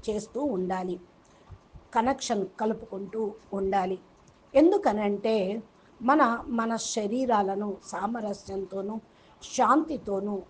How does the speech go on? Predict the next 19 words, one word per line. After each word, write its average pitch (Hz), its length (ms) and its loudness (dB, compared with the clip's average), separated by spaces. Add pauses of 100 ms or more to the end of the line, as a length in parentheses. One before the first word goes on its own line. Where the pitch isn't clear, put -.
ఉంచటానికి 208 920 -4 (380)
"నాకు 208 380 -4
సహకరించు 202 800 -2
తండ్రి, 190 560 -4 (360)
విశ్వసేవ 226 600 -4 (100)
చేయటానికి, 190 560 -4 (140)
విశ్వ 214 240 -4
పరివర్తన 190 640 -6
చేయుటకు, 202 600 -6 (460)
విశ్వ - 280 -2
కళ్యాణం 190 640 0
చేయుటకు, 214 640 -4 (100)
నీకు 214 420 -4 (380)
విశ్వమునకు 214 800 -4
సహకరించే 202 840 -4
విధంగా 196 520 -4 (420)
నన్ను 247 200 0
తీర్చిదిద్దుకో" 226 920 -4
అని 214 380 -2